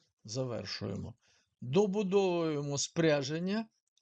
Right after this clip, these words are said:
Це відома нам команда. Ось вона, філет.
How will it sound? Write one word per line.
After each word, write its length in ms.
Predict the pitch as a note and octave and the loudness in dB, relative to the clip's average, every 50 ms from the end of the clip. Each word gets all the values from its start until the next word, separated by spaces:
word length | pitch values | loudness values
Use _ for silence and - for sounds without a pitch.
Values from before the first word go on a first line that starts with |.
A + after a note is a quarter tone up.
| _ _ _ _ _ _ _ _ _ _ _ _ _ _ _ | _ _ _ _ _ _ _ _ _ _ _ _ _ _ _
Це 320 | - - - F3 E3+ D#3+ | -6 -2 0 2 2 2
відома 500 | D3+ D#3 D3 C#3 D#3 D3+ D3 C#3+ C#3 C#3 | 2 0 0 2 2 2 2 2 0 0
нам 260 | C#3 C#3 C3+ C3 B2 | 0 0 0 0 -2
команда. 720 | - - C3+ C#3 C#3 C3+ C3 B2+ A#2+ A2+ G#2+ A2+ A2+ - - _ _ _ _ _ _ _ _ _ _ _ _ _ _ _ _ _ _ _ _ _ _ _ _ _ _ | -2 0 0 2 4 4 4 4 2 2 2 2 2 0 -2 _ _ _ _ _ _ _ _ _ _ _ _ _ _ _ _ _ _ _ _ _ _ _ _ _ _
Ось 280 | C3 D#3 F#3+ F#3 - G3+ | -2 0 0 0 0 0
вона, 380 | G3 G3 F#3+ F#3+ F#3+ G3 G3 - - _ _ _ _ _ _ _ _ _ _ | 0 0 2 2 0 0 -2 -4 -10 _ _ _ _ _ _ _ _ _ _
філет. 540 | - - F3 G3 G3+ G3+ G3 G3 G3 - | -6 -2 0 2 2 2 0 0 -2 -6